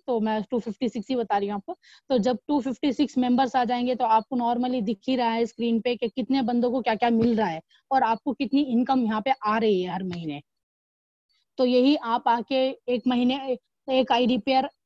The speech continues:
हजार रुपए कमा सकते हैं। एक week में आपको ए-, एक हजार रुपए मिलता है, दो week में आपको दो हजार रुपए मिलता है, तीन week में, यही करते करते आपको आके यहाँ एक week में आप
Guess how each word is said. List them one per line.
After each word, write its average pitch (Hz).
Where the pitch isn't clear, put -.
हजार 233
रुपए 233
कमा 226
सकते 240
हैं। 262
एक 233
week 220
में 254
आपको 247
ए-, 247
एक 226
हजार 220
रुपए 226
मिलता 233
है, 226
दो 240
week 233
में 247
आपको 233
दो 208
हजार 220
रुपए 233
मिलता 220
है, 220
तीन 254
week 233
में, 247
यही 262
करते 262
करते 247
आपको 240
आके 226
यहाँ 220
एक 247
week 233
में 254
आप 233